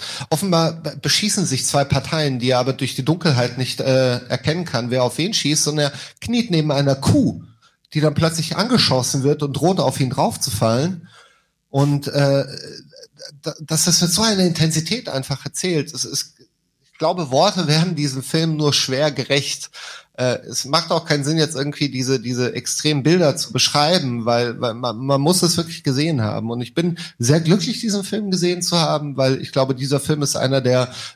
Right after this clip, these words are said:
durchaus die Kraft hat, aus Menschen Pazifisten zu machen. Aber ich möchte ihn kein zweites Mal sehen.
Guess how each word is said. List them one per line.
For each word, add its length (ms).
durchaus 360
die 100
Kraft 340
hat, 160
aus 400
Menschen 380
Pazifisten 800
zu 160
machen. 400
Aber 220
ich 220
möchte 260
ihn 120
kein 220
zweites 420
Mal 180
sehen. 280